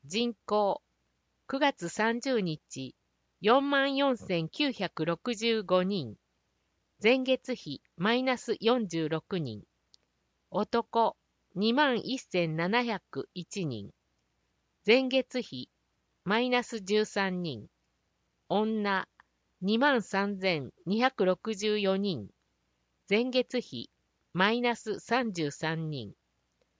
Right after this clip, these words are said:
世帯数、二万一千九百六世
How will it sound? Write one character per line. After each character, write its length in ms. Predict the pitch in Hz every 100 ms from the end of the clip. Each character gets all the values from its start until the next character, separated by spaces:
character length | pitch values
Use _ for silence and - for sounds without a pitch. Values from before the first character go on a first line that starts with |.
| _ _ _ _
世 200 | 208 208
帯 180 | 269 262
数、 460 | - - 151 131 - _ _ _ _ 175
二 160 | 220
万 300 | 277 277 202 -
一 140 | 240
千 420 | - - 156 131 - _
九 160 | - 285
百 340 | 202 180 156
六 180 | 160 -
世 220 | - 190